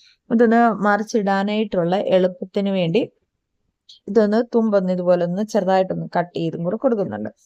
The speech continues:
അതിനുശേഷം നമ്മൾ ദണ്ട് ഇപ്പൊ ലൈനിങ് നല്ല തുണിയും കൂടെ വെച്ചുകൊണ്ട് നേരെ തിരിച്ചിടുവാണ് ചെയ്യുന്നത്. ഞാൻ പറഞ്ഞില്ലേ, ആ നെക്കിന്റെ ആ ഒരു കോൺ പോലെ ഇരിക്കുന്ന ആ ഒരു ഷേപ്പ് വരുന്നുണ്ട്. അവിടെ എന്തെങ്കിലും പേനയോ എന്തെങ്കിലും വെച്ചൊന്ന്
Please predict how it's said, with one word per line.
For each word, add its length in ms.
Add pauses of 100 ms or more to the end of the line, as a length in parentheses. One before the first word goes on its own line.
(340)
അതിനുശേഷം 640
നമ്മൾ 240
ദണ്ട് 260
ഇപ്പൊ 240 (440)
ലൈനിങ് 460
നല്ല 260
തുണിയും 560
കൂടെ 200
വെച്ചുകൊണ്ട് 460
നേരെ 320 (160)
തിരിച്ചിടുവാണ് 720
ചെയ്യുന്നത്. 360
ഞാൻ 160
പറഞ്ഞില്ലേ, 420 (200)
ആ 120
നെക്കിന്റെ 460
ആ 140
ഒരു 280
കോൺ 320
പോലെ 240
ഇരിക്കുന്ന 300
ആ 120
ഒരു 300
ഷേപ്പ് 380
വരുന്നുണ്ട്. 360
അവിടെ 260
എന്തെങ്കിലും 520
പേനയോ 400
എന്തെങ്കിലും 440
വെച്ചൊന്ന് 380